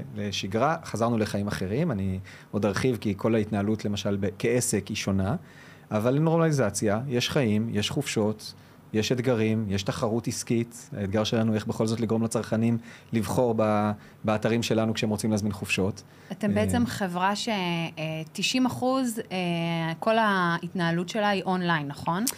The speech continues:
Speaker 1: אז תראי, אני
Speaker 2: גוליבר.
Speaker 1: אגדיר את זה אחרת, קודם כל טיפה רקע, אז אנחנו קבוצה,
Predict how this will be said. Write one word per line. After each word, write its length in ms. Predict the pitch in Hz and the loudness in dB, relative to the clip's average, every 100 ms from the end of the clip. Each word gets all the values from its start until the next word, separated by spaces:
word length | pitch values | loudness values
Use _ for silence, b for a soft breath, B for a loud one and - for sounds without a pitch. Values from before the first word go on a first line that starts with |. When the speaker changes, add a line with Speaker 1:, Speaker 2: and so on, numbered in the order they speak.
| B - | B -6
Speaker 1:
אז 80 | - | 0
תראי, 180 | 139 | 2
אני 60 | 123 | 4
Speaker 2:
גוליבר. 120 | 104 113 | 4 4
Speaker 1:
אגדיר 160 | 147 | 4
את 60 | 139 | 4
זה 80 | 120 | 2
אחרת, 200 | 131 123 | 2 2
קודם 140 | 147 | 2
כל 140 | 139 123 | 2 0
טיפה 360 | 127 131 123 | 0 2 4
רקע, 440 | 123 123 127 120 101 | 2 2 2 2 2
אז 120 | 107 | 2
אנחנו 220 | 104 113 | 0 -2
קבוצה, 480 | 113 120 - 98 | -2 -2 0 0